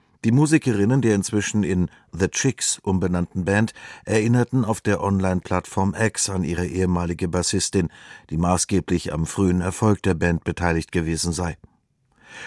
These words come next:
Neunzehnhundertneunundachtzig gründete die Musikerin zusammen mit drei weiteren Frauen die Gruppe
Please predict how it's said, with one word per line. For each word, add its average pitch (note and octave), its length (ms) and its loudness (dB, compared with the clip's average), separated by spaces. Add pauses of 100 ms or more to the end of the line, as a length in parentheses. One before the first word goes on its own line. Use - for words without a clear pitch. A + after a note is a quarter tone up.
(120)
Neunzehnhundertneunundachtzig B2+ 1300 4
gründete F2+ 400 0
die E2+ 140 0
Musikerin G2 640 2
zusammen F2+ 600 0
mit E2+ 200 -2
drei E2 220 -4
weiteren F#2+ 420 0
Frauen F#2 320 0
die E2+ 100 -4
Gruppe G2 320 2